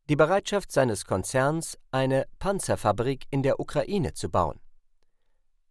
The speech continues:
Eine Bedingung dafür sei die Beendigung des russischen Militäreinsatzes und das Vorhandensein einer Exportgenehmigung. Pappegger sagte,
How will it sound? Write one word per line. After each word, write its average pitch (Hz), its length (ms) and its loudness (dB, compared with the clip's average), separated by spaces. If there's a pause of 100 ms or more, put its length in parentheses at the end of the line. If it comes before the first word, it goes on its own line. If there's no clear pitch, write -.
Eine 143 320 2
Bedingung 104 480 0
dafür 117 400 2
sei 131 200 2
die 127 120 -4
Beendigung 135 720 0
des 147 240 -4
russischen 135 400 -2
Militäreinsatzes 127 1120 0 (600)
und 196 220 2
das 101 180 2
Vorhandensein 123 920 2 (360)
einer 131 380 2
Exportgenehmigung. 90 1120 -4 (800)
Pappegger 95 480 -2
sagte, 104 500 -2